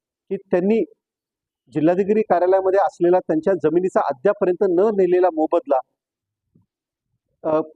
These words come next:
घेऊन जावा आणि त्यासाठी जो आपल्या नातेवाईकांमध्ये, आपल्या भावकीमध्ये, भावबंधामध्ये जो सुसंवाद साधायचा आहे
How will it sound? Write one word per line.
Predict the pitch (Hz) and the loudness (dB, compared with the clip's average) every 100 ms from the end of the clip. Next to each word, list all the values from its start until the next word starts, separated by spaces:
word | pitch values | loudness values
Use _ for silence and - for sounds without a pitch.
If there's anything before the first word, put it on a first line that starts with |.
| _ | _
घेऊन | 131 180 254 | -2 0 2
जावा | 196 165 156 175 - | 2 0 0 -4 -4
आणि | 170 - | -4 -2
त्यासाठी | 185 202 208 226 | -2 -2 -2 -2
जो | 156 190 | 0 0
आपल्या | 233 151 - 202 | 0 -2 -2 -2
नातेवाईकांमध्ये, | 208 160 - 202 196 190 190 175 170 | 0 -2 0 0 0 -2 -2 0 0
आपल्या | 185 143 190 | 0 0 -2
भावकीमध्ये, | 156 143 151 214 190 170 185 | -2 -2 -2 -2 -2 0 0
भावबंधामध्ये | 185 147 175 175 175 175 170 | 0 -2 -2 -2 -2 -2 0
जो | 185 226 - _ _ | 0 0 -4 _ _
सुसंवाद | - 208 - 262 269 | -6 -2 0 0 0
साधायचा | 262 190 185 190 | -2 0 0 0
आहे | 151 | -2